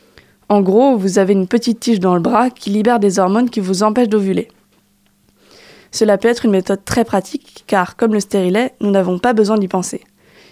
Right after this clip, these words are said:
Il est implanté pour une durée de trois ans et nous devons ensuite le faire changer. Ça reste encore un contraceptif assez peu utilisé.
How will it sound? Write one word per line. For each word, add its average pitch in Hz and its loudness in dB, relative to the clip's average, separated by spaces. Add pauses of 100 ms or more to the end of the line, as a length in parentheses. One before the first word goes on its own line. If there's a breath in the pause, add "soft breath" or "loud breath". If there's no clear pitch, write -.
(200 soft breath)
Il 208 2
est 220 4
implanté 226 0
pour 214 -2
une 202 0
durée 214 0
de 196 0
trois 220 0
ans 226 -4
et 202 0
nous 196 2
devons 202 0
ensuite 208 -6
le 208 -4
faire 240 -2
changer. 196 -6 (920 soft breath)
Ça - 0
reste 254 0
encore 233 0
un 196 -2
contraceptif 196 -6
assez 220 0
peu 220 2
utilisé. 190 -4